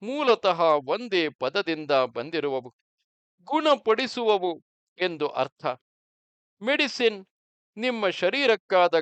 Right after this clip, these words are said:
ಗಾಯವನ್ನು ಗುಣಪಡಿಸಿದರೆ ಮೆಡಿಟೇಷನ್ ನಿಮ್ಮ ಆತ್ಮದ ಅಸ್ತಿತ್ವಕ್ಕಾಗಿರುವ ಗಾಯವನ್ನು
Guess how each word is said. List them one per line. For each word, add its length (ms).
ಗಾಯವನ್ನು 580
ಗುಣಪಡಿಸಿದರೆ 760
ಮೆಡಿಟೇಷನ್ 840
ನಿಮ್ಮ 300
ಆತ್ಮದ 520
ಅಸ್ತಿತ್ವಕ್ಕಾಗಿರುವ 1120
ಗಾಯವನ್ನು 580